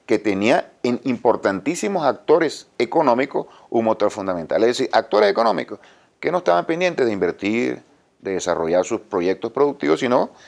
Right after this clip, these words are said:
de desestabilizar económicamente. Ahí está el golpe de Estado perpetrado por diferentes factores. En la cabeza de esos factores el jefe de Fedecámara, que es la principal cúpula empresarial de este país.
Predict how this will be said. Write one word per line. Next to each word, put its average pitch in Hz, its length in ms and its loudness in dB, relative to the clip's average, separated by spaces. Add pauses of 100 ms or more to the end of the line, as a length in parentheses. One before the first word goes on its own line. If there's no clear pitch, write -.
(140)
de 110 120 0
desestabilizar 90 600 0
económicamente. - 800 -6
Ahí 87 60 -2
está 101 160 -2
el 95 80 4
golpe 98 280 4
de 87 60 2
Estado 165 420 4 (560)
perpetrado 147 720 2 (380)
por 175 300 4 (180)
diferentes 147 500 2
factores. 104 480 0 (140)
En 104 100 -6
la 101 120 2
cabeza 165 560 4
de 147 100 0
esos 165 180 -2
factores - 400 2 (400)
el 95 140 0
jefe 95 260 2
de 87 100 2
Fedecámara, - 640 -4
que - 140 -2
es 185 120 -2 (220)
la 95 180 0
principal - 480 -2
cúpula - 420 -4 (280)
empresarial 85 760 -2
de 90 100 2
este 80 220 -4
país. 76 200 -4